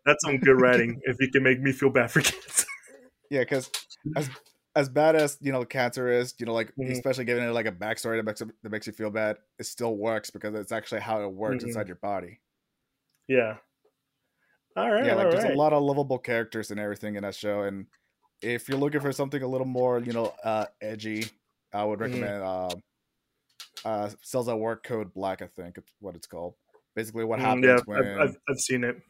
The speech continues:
Speaker 2: Yeah, basically what happens to your body when you're unhealthy as hell.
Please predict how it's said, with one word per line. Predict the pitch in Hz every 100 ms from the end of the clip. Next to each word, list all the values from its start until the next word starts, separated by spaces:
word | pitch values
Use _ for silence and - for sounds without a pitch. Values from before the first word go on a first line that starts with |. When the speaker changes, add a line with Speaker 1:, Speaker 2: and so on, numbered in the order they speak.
| _ _ _ _ _ _ _ _ -
Speaker 2:
Yeah, | 104
basically | 95 117 113 120
what |
happens | 117 107
to | 113
your | 107
body | 110 107 104
when | 101 101
you're | 101 101 - -
unhealthy | 104 - - 104 - 92
as | 87
hell. | - 85